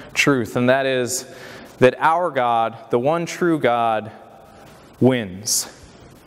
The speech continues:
God wins. David didn't win the battle, the Lord did it.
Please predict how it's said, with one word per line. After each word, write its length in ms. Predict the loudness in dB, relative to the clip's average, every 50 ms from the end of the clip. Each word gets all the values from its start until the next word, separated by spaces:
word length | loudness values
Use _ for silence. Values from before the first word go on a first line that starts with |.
| -20 -20 -20 -20 -20 -18 2
God 540 | 4 4 4 4 2 2 0 -2 -4 -6 -6
wins. 680 | -4 -2 -2 -4 -6 -8 -6 -6 -4 -4 -4 -6 -8 -12 -18 -20 -20 -20 -20 -20 -20 -20 -20 -20 -20 -20 -20 -20 -20 -20 -20 -20 -20 -20 -20 -20 -20 -18 2 2
David 280 | 4 4 4 0 -2
didn't 240 | -2 -2 -2 0 -2
win 160 | -2 -2 -2
the 80 | -2 -2
battle, 580 | 0 0 0 0 -2 -2 -2 -2 -4 -6 -12 -20 -20 -20 -20 0 2
the 100 | 2 2
Lord 400 | 2 0 0 0 -2 -2 -4 -4
did 160 | -4 -4 -2
it. 240 | -4 -6 -8 -10